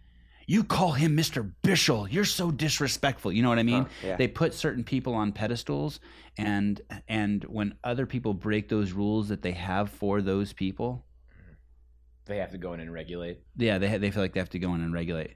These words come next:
Speaker 2: I get
Speaker 1: Like
Speaker 2: that.
Speaker 1: us, like, someone commented on, uh, uh, I can't remember his YouTube or Instagram, somewhere, that, um, that it was completely inappropriate that I asked Brooke Wells if she gets dick, uh, Brooke Wells.
Speaker 2: Oh.
Speaker 1: If I, if I asked Brooke Ents if she gets dick pics.
Speaker 2: Okay.
Speaker 1: That's totally inappropriate.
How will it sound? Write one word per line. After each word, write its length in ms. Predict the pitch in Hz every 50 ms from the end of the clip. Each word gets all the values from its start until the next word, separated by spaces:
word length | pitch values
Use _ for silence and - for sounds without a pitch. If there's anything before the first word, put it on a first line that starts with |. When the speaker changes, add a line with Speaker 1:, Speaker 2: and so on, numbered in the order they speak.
| - -
Speaker 2:
I 80 | - 143
get 120 | 127 107
Speaker 1:
Like 140 | 110 117 110 -
Speaker 2:
that. 80 | 110
Speaker 1:
us, 120 | 107 - -
like, 140 | 123 117 -
someone 220 | - 127 120 120
commented 540 | 117 120 117 110 107 104 101 101 104 98 95
on, 280 | 92 95 98 95 92 92
uh, 440 | 90 90 87 85 85 85 82 - - - - - - _ - - - - - - - - - - - _ -
uh, 80 | - - - - - - - - - - - - - _ _ _ -
I 40 | -
can't 80 | 101 113 104
remember 180 | 92 87 87 85
his 100 | 82 90
YouTube 240 | 90 - - 90
or 80 | 85 82
Instagram, 340 | 85 85 - - 87 85 78
somewhere, 300 | - 107 101 95 85 85
that, 180 | 87 87 87
um, 300 | 104 92 90 85 80 - - - -
that 120 | 107 104 101
it 40 |
was 120 | 101 95 -
completely 400 | - 104 92 - 107 92 98 98
inappropriate 540 | 95 90 85 - 101 92 90 - 95 87 82
that 120 | 90 85
I 80 | 85 82
asked 320 | 82 85 85 85 - -
Brooke 160 | - 87 - -
Wells 380 | 92 87 87 90 87 85 - -
if 100 | - -
she 140 | - - -
gets 160 | 80 78 -
dick, 160 | - 87 - - - -
uh, 60 | - - -
Brooke 240 | 117 92 85 - -
Wells. 260 | 73 71 71 - - -
Speaker 2:
Oh. 300 | 101 98 87 82 76 - - - - - - -
Speaker 1:
If 120 | - 107 123
I, 240 | 117 113 120 123 -
if 160 | - 120 110 - -
I 80 | 120
asked 260 | 120 117 113 107 - -
Brooke 200 | 113 110 110 -
Ents 240 | 117 110 104 101 -
if 80 | 98
she 140 | - - 98
gets 160 | 92 85 -
dick 180 | - 98 87 -
pics. 380 | - - - - - - - - - - - - -
Speaker 2:
Okay. 340 | 92 87 85 - 87 85 - - - - - - -
Speaker 1:
That's 160 | - 165 -
totally 360 | - - 180 190 170 151 147
inappropriate. 580 | 143 135 110 135 135 123 113 107 85 - -